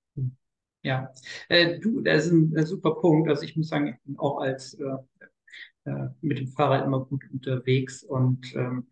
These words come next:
hab's auch, äh, äh, wirklich selten vermisst, ein Auto zu besitzen. <laughs> Cool. Äh, du, Katrin, äh, echt cool, dass die Batterie noch durchgehalten hat, weil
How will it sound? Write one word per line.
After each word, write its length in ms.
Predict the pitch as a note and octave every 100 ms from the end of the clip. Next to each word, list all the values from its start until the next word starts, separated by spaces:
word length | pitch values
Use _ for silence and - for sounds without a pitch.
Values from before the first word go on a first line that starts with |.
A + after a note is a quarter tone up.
| - - - -
hab's 480 | - - - _ _ -
auch, 540 | B2 B2+ C3+ - -
äh, 320 | C3+ C3 B2+ B2+
äh, 500 | - _ - C3+ C2 -
wirklich 460 | D#3 - D#3+ -
selten 440 | - - D3+ D#3 C#3+
vermisst, 320 | C3 B2+ B2+
ein 100 | C3
Auto 240 | A#2+ - B2
zu 140 | -
besitzen. 500 | A#2 A2+ - - C3 B2+
<laughs> 280 | - - _ _ _ _ _ _ _ _ _ _ _ _ _ _ _ _ - - - _ _ _ _ _ -
Cool. 260 | D#3+ D#3+ D#3+ _ - -
Äh, 140 | C3+ C3
du, 240 | D3+ -
Katrin, 440 | D3 C#3+ C#3+ C#3+ -
äh, 260 | C3+ B2+ - _ _
echt 280 | C3+ - -
cool, 100 | E3+
dass 80 | D3
die 60 |
Batterie 340 | E3+ D#3 D#3 D#3
noch 160 | D3
durchgehalten 640 | - D#3 D3 B2+ C3 C3+ B2+
hat, 200 | B2+ -
weil 220 | C3